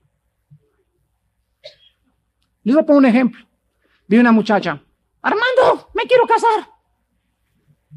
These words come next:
Muy bien, muchachita. "¿Y tu, tu novio?". "Pues, este, es incrédulo".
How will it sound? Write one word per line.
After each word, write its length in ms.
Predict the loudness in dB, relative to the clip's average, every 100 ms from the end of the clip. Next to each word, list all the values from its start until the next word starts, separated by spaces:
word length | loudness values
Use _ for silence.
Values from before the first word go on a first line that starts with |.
| -20 -20 _ 0
Muy 160 | 4
bien, 160 | 6 6
muchachita. 520 | 4 2 -2 -2 -4 -6 _ _ _ _ _ _
"¿Y 120 | -2
tu, 160 | 0 0
tu 120 | 4
novio?". 540 | 4 6 4 2 0 -8 _
"Pues, 240 | 0 0 0
este, 560 | 0 2 2 2 0
es 100 | -2
incrédulo". 680 | -2 0 -2 0 0 0